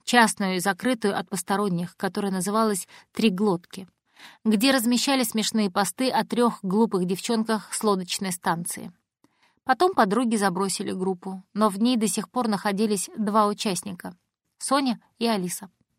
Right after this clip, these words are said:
Алиса писала текст объявления и добавляла к нему ссылку, переходя на разные нейтральные чужие сайты.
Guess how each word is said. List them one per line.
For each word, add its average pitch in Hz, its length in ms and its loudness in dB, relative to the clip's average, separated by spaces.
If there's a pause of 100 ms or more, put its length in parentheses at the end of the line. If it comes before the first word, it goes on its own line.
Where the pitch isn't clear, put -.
(560)
Алиса 226 360 4
писала 208 360 0
текст - 340 -2
объявления 214 600 0
и 226 80 -2
добавляла 208 600 4
к 180 100 -12
нему 202 220 0
ссылку, 226 460 -2
переходя 202 560 0
на 208 200 0
разные 208 340 4
нейтральные 196 640 0 (200)
чужие 214 420 0
сайты. 185 500 -2